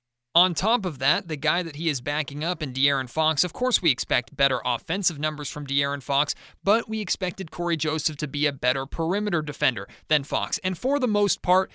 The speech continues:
he was. However, the gap is not that significant between the two, which is encouraging to me that De'Aaron has improved as a defender. We know when Fox is locked in,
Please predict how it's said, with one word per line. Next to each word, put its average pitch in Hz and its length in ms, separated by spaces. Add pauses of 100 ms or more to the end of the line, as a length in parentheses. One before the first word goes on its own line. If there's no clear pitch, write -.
(140)
he 180 460
was. 147 400
However, 190 1080 (260)
the 156 60
gap 190 320
is 202 140
not 208 220
that 185 160
significant 180 500
between 165 300
the 147 80
two, 185 260 (200)
which 185 140
is 170 120
encouraging 208 760
to - 160
me 180 400 (160)
that 151 180
De'Aaron 165 440
has 151 240
improved 165 500 (100)
as 208 280
a - 40
defender. 143 460
We 156 140
know 165 180
when 180 200
Fox 175 360
is 151 160
locked 151 380
in, 165 260